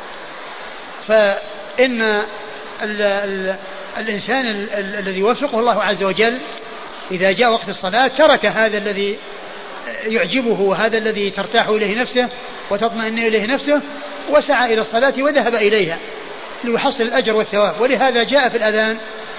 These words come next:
أذان الفجر: "الصلاة خير من النوم"، يعني هذا النوم الذي طاب لكم وارتحتم إليه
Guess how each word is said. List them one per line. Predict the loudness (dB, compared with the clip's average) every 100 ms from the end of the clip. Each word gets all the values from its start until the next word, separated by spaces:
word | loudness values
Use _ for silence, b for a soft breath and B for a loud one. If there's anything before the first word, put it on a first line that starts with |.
| -2
أذان | 0 2
الفجر: | 2 2 2
"الصلاة | 2 4 4
خير | 4 2
من | 2
النوم"، | 0 0 -2 -6 -12 -12 -14 -14 -14 -10
يعني | -2 -2 0
هذا | 4 6 4
النوم | 2 0 2
الذي | 2 4
طاب | 4 4 4
لكم | 4 2 0 -4 -8 -12 -14 -14 -14 -14 -8
وارتحتم | 0 4 6 6 4 0 -2 -2 0 -2 -2 -4 0 0 0 -2
إليه | 2 4 4